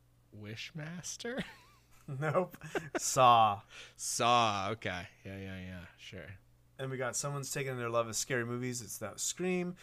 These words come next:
Speaker 2: The horror's driving him crazy is Shining.
Speaker 1: Yeah, I,
Speaker 2: Once
Speaker 1: we
Speaker 2: you
Speaker 1: talked
Speaker 2: see
Speaker 1: about
Speaker 2: him,
Speaker 1: this.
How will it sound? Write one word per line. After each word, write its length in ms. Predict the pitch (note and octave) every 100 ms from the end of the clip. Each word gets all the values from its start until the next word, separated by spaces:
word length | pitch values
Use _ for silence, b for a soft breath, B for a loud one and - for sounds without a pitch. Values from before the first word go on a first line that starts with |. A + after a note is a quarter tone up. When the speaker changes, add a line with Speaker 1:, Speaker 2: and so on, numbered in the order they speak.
| B -
Speaker 2:
The 80 | A2
horror's 300 | C#3+ C#3+ B2+
driving 260 | A#2+ A#2
him 120 | A2 G2+
crazy 420 | E3 E3 D#3 C#3
is 80 | G2+
Shining. 680 | - F3 F3 F3 F3 E3+ - b b b _
Speaker 1:
Yeah, 120 | -
I, 40 | A2+
Speaker 2:
Once 260 | C#3 C#3
Speaker 1:
we 40 | C3+
Speaker 2:
you 40 | A#2
Speaker 1:
talked 160 | E3+
Speaker 2:
see 140 | F3 F#3
Speaker 1:
about 140 | F#3+
Speaker 2:
him, 60 | F#3
Speaker 1:
this. 260 | C#3 -